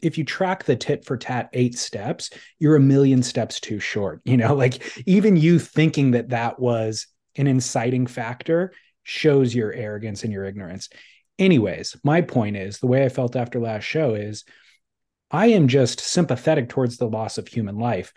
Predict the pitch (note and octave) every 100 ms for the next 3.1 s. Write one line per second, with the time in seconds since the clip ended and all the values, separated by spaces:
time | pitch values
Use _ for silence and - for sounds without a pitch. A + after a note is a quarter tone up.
0 | - _ _ _ - C#3+ E3 D3+ F#3+ C#3
1 | A#2+ B2 A2+ G#2+ B2+ A#2+ A#2 A#2 A2+ A2
2 | A2 - C#3 A#2+ B2+ A#2 A2+ A#2+ A2 G#2+
3 | -